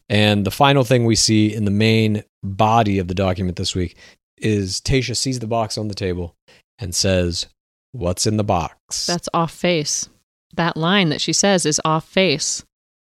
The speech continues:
Speaker 2: We don't see Tayshia say it. I'm using your new term now.
Speaker 1: Thanks. It's an homage, by the way, to a David Fincher movie called Seven, starring Brad Pitt and Kevin Spacey. Don't know if you remember it. Did you ever see it?
Speaker 2: I don't think so.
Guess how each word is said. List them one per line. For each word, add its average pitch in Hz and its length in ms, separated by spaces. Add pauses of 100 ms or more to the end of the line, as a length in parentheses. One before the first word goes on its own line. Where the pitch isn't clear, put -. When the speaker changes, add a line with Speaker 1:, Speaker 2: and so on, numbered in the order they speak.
(120)
Speaker 2:
We 165 100
don't 160 140
see 175 120
Tayshia 165 320
say 147 300
it. - 120 (720)
I'm 160 160
using 160 280
your 143 140
new 151 200 (140)
term 170 340
now. 185 240 (720)
Speaker 1:
Thanks. - 360 (520)
It's 120 140
an 120 60
homage, 113 420
by 98 120
the 95 80
way, 95 160
to 95 240
a 90 260
David 104 400
Fincher - 280
movie 90 200
called 87 220
Seven, 98 480
starring 90 400
Brad 90 280
Pitt 92 180
and 92 100
Kevin 90 220
Spacey. 92 460
Don't 85 140
know 87 100
if - 120
you 90 60
remember 87 320
it. - 80 (280)
Did - 60
you 95 80
ever 80 60
see 92 180
it? - 140 (1160)
Speaker 2:
I 156 60
don't 185 180
think 175 160
so. - 220